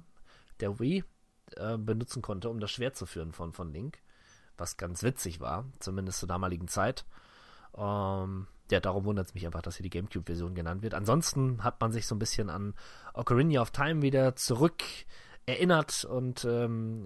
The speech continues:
ja, demzufolge hat man auch eine relativ offene Welt, die man da bereisen konnte. War kein schlechtes Spiel, aber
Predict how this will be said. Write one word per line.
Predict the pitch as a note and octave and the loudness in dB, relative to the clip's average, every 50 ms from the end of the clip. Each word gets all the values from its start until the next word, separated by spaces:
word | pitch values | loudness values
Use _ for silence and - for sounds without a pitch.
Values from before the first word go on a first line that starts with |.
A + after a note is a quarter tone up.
| D2 B1 | -10 -10
ja, | A1+ D2 G#2 G#2 | -4 -2 -2 0
demzufolge | G#2 A2 A2 A#2+ - - A2 - A2+ A2 A2+ G#2+ G2+ | 2 0 0 0 -2 -6 -2 2 2 4 4 4 4
hat | G2+ - | 2 2
man | G#2+ G#2+ | 2 0
auch | G#2+ G#2 | 0 0
eine | A2 G#2+ - | 0 0 -2
relativ | B2 C3 B2+ B2+ A2 - | 0 0 0 -2 -2 -4
offene | - - - - C3+ B2 | -6 -6 -4 -4 -2 0
Welt, | C3 D3+ F3+ F3+ - | 0 0 0 0 -2
die | F3 | -4
man | D#3 C#3 C3+ C#3 | -2 -2 -2 0
da | C3+ B2+ C3+ B2+ - - - | 0 0 -2 -2 -4 -8 -12
bereisen | - B2 A#2+ B2+ C3 B2+ B2+ - | -8 -4 -2 0 0 0 0 -2
konnte. | - B2 A#2 - A2+ A2 - - - - - - - | -2 -2 -2 -2 -4 -4 -6 -8 -14 -14 -16 -14 -10
War | - A2+ - | -8 -6 -2
kein | - D#3+ E3 E3 | 0 0 0 2
schlechtes | E3 - - D3 D#3 D#3+ - - D3+ | 0 0 0 0 0 0 0 -2 -2
Spiel, | - - - C3+ C3 C3 C3 A#2+ | -2 -2 0 0 2 2 0 0
aber | A2 A2+ A#2+ A#2+ A#2 A2+ A2 | -2 -2 -2 0 0 -2 -2